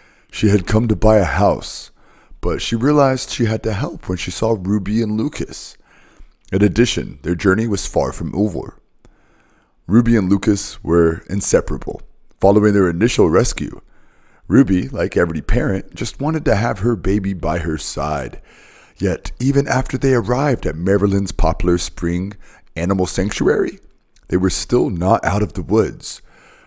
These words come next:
Ruby's caretakers found she had started mooing all day long.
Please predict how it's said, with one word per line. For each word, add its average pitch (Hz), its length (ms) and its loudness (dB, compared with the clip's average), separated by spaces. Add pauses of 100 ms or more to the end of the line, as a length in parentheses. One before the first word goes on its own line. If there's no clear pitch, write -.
(140)
Ruby's 110 300 2
caretakers 104 580 2
found 98 300 0
she 101 120 -6
had 87 180 0
started 90 360 2
mooing 80 640 0 (120)
all 95 200 0
day 101 320 0
long. 95 520 -6